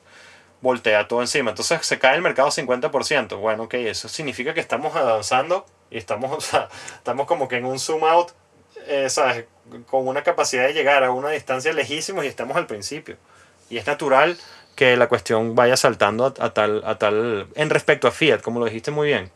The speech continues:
porque es cierto, o sea, en respecto a sí mismo, <laughs> su valor intrínseco se mantiene siendo un Bitcoin, un, es un Bitcoin. En la etapa de transición va a haber mucho tiempo en el cual creo, yo le doy unos cuarenta más años, a mi manera de ver las cosas, cuando me imagino una economía basada en Bitcoin,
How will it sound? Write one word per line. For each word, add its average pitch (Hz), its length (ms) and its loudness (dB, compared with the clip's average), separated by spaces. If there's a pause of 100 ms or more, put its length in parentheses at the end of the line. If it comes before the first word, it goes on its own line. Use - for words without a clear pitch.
porque 107 260 -8 (320)
es - 100 -18
cierto, 123 300 0
o - 40 -12
sea, 107 280 -2 (380)
en 127 100 -6
respecto 127 400 2
a 123 80 6
sí 127 200 0
mismo, 156 420 0 (320)
<laughs> - 320 -16
su - 180 -2
valor 120 220 6
intrínseco 151 720 -2
se 143 100 -2
mantiene 113 380 -2
siendo 147 260 0
un 147 60 -6
Bitcoin, 143 380 -4
un, 143 180 -8
es 123 80 -8
un 131 140 -6
Bitcoin. 127 420 -4 (720)
En 147 260 -2
la 139 60 6
etapa 139 380 4
de 208 80 2
transición 185 640 0
va 214 40 8
a - 20 8
haber 135 300 4
mucho 147 340 -2
tiempo 147 260 2
en 165 60 2
el 127 60 -2
cual 120 180 2
creo, 127 280 0 (120)
yo 131 280 0
le 147 180 6
doy 165 220 6
unos 170 180 2
cuarenta 123 500 4
más 139 220 0
años, 151 360 -2 (420)
a 120 100 -6
mi 117 120 -4
manera 110 300 2
de 131 40 6
ver 123 60 2
las 131 100 -2
cosas, 143 300 0
cuando 127 240 -2
me 120 80 0
imagino 120 280 -2
una 147 80 0
economía 131 360 2
basada 127 280 0
en 131 60 -10
Bitcoin, 143 360 -6